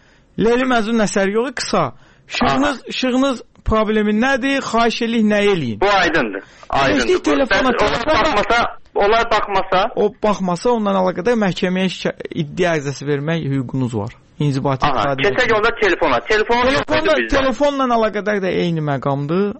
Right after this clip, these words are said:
Speaker 1: Telefon
Speaker 2: bir dəqiqə, indi telefonda başqa məsələdir. E, demək, telefon xətti yox idi. İndi telefon xətti çəkirlər, prosta ora qoşulmaq üçün yüz manat pul istəyirlər. Mən onu
Speaker 1: O
Speaker 2: bilmək istəyirəm ki,
Speaker 1: texniki,
Speaker 2: dövlət rüsumu nə qədərdir?
Speaker 1: onunla, onunla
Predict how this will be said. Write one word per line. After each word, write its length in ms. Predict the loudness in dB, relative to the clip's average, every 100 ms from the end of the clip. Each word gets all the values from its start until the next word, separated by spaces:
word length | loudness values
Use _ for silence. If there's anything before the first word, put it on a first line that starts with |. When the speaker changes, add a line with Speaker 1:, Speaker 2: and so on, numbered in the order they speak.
| _
Speaker 1:
Telefon 300 | -2 0 2
Speaker 2:
bir 80 | 0
dəqiqə, 220 | 2 2
indi 140 | 2 2
telefonda 340 | 2 2 2
başqa 240 | 0 0 -2
məsələdir. 480 | -2 0 -2 -2 -10 -12 -18
E, 100 | -8
demək, 280 | -2 0 0
telefon 320 | 2 2 2 0
xətti 300 | 0 0 0
yox 200 | 2 2
idi. 160 | 2 0
İndi 160 | 0 2
telefon 320 | 2 2 0
xətti 260 | 0 -2 0
çəkirlər, 400 | 0 0 0 0
prosta 240 | 0 0 2
ora 160 | 2 2
qoşulmaq 460 | 0 2 0 2 0
üçün 180 | -2 -2
yüz 140 | -2
manat 260 | 0 0 0
pul 160 | -2 -2
istəyirlər. 300 | 0 0 2
Mən 100 | 2
onu 140 | 2
Speaker 1:
O 60 | 2
Speaker 2:
bilmək 200 | 2 2
istəyirəm 140 | 2
ki, 100 | 2
Speaker 1:
texniki, 200 | 2 2
Speaker 2:
dövlət 260 | 2 2 0
rüsumu 260 | -4 -2
nə 100 | 0
qədərdir? 120 | 2 2
Speaker 1:
onunla, 220 | 2 0 -2 -2
onunla 280 | 0 2